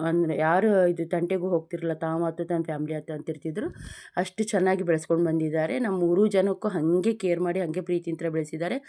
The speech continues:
ಅದಕ್ಕೆ ಅನಿಸುತ್ತೆ ಎಲ್ಲ ಹೆಣ್ಮಕ್ಳು, ಆ, ಮೊದಲನೇ ಹೀರೋ ಅಂದರೆ ಅಪ್ಪನೇ ಅಂತಾರಂತೆ. ಆ ಥರ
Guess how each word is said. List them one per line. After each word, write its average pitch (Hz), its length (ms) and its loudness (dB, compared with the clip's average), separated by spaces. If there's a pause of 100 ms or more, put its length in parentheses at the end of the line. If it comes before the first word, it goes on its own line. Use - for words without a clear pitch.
(280)
ಅದಕ್ಕೆ 180 280 2
ಅನಿಸುತ್ತೆ 196 400 2
ಎಲ್ಲ 170 160 2
ಹೆಣ್ಮಕ್ಳು, 180 640 0
ಆ, 170 600 0
ಮೊದಲನೇ 196 560 4
ಹೀರೋ 180 320 2
ಅಂದರೆ 175 220 0
ಅಪ್ಪನೇ 170 420 0
ಅಂತಾರಂತೆ. 156 540 -4
ಆ 185 200 0
ಥರ 175 220 -4